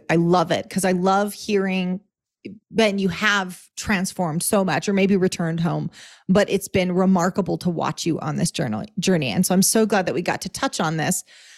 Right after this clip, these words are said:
because there are people out there that are at your starting point.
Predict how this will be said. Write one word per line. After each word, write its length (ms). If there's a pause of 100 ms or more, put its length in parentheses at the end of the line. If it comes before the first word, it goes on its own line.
(140)
because 280
there 120
are 100
people 300
out 220
there 200
that 200
are 260
at 220
your 520 (120)
starting 340
point. 380